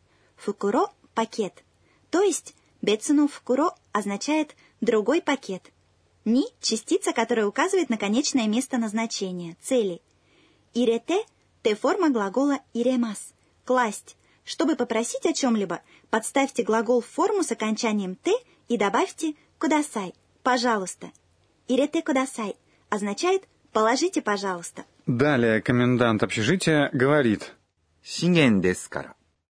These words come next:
Speaker 1: Потому что это перерабатываемый мусор. "Сиген"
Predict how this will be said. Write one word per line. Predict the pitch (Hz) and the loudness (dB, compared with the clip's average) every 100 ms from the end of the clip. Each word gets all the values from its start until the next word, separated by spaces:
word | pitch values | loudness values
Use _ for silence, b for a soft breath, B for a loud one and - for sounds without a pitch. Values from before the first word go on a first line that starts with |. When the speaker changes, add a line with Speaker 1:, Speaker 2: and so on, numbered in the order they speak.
| _ _ - | _ _ -6
Speaker 1:
Потому | 240 220 214 302 | -2 0 2 2
что | - - | 0 2
это | 240 311 311 | 2 2 0
перерабатываемый | - 226 214 202 202 269 302 254 247 240 | 0 2 2 2 2 0 0 2 2 2
мусор. | 226 233 220 - - - _ _ _ _ b b b b | 2 2 0 -4 -10 -12 _ _ _ _ b b b b
"Сиген" | - 214 190 294 427 | -4 -2 0 0 -2